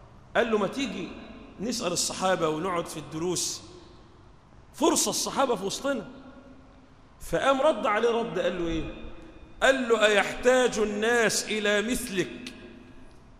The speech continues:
وبينهم فلان وفلان من الصحابة؟" قال له: "يا ابني الناس هتبص لك أنت و-، والصحابة فلان وفلان وفلان موجودين بيثبطوا". واخد بالك؟ تيجي تطلب العلم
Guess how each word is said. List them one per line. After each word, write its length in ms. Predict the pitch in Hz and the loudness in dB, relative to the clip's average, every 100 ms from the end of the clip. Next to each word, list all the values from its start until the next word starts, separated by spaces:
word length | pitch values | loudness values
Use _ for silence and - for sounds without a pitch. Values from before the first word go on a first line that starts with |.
| - - - - | -20 -20 -20 -8
وبينهم 840 | 180 190 196 247 240 220 196 196 190 | 4 6 8 6 4 2 2 0 -2
فلان 600 | - 190 220 233 220 202 | -2 2 4 4 2 2
وفلان 540 | 185 180 180 220 220 | 0 0 0 0 0
من 140 | 190 | 0
الصحابة؟" 600 | 175 - - 180 180 170 - - - - - - - | -2 -2 -2 0 2 0 -4 -12 -16 -18 -18 -20 -4
قال 160 | 175 226 | -2 2
له: 60 | 233 | 4
"يا 80 | |
ابني 280 | 240 208 202 | 4 2 0
الناس 280 | 185 196 202 | 0 -2 -2
هتبص 360 | 175 151 160 196 | -4 -4 -4 0
لك 260 | 190 165 | 0 0
أنت 220 | 185 185 165 | -4 -4 -6
و-، 140 | 147 143 - - - - | -6 -8 -16 -20 -20 -8
والصحابة 540 | 156 - - 190 185 | -4 -4 0 0 0
فلان 280 | 165 165 190 | 0 -2 -2
وفلان 380 | 175 156 175 185 | -2 -4 -4 -4
وفلان 300 | 156 175 180 | -4 -4 -2
موجودين 500 | 165 147 160 175 143 - - - - - - - - - - - - - | -4 -4 -4 -4 -6 -12 -18 -20 -20 -20 -20 -20 -20 -20 -20 -20 -20 -10
بيثبطوا". 640 | 151 160 175 156 240 156 - - - - - - - - - - - - | -8 -2 -2 0 -2 -4 -12 -16 -18 -20 -20 -20 -20 -20 -20 -20 -20 -18
واخد 180 | - 143 | -16 0
بالك؟ 540 | 165 160 - - - | 2 2 -2 -10 -14
تيجي 220 | - 247 220 | -6 -4 -2
تطلب 360 | 254 233 220 | -4 -4 -2
العلم 440 | 208 214 254 240 | 0 0 0 -4